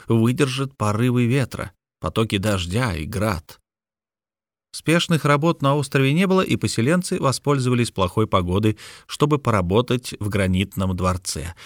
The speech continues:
который они по-хозяйски обставляли все лучше, каждый день добавляя что-нибудь новое.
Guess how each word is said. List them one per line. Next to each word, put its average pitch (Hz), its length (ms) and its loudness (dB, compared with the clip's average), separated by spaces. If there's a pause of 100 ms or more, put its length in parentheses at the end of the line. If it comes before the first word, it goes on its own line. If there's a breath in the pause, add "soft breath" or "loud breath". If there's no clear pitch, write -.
(140 loud breath)
который 95 360 0
они 98 340 0
по-хозяйски 110 720 0
обставляли 101 640 2
все 92 240 -4
лучше, 90 440 -4 (280 loud breath)
каждый 101 380 0
день 104 220 4
добавляя 92 560 0 (220)
что-нибудь 92 440 -2
новое. 87 560 0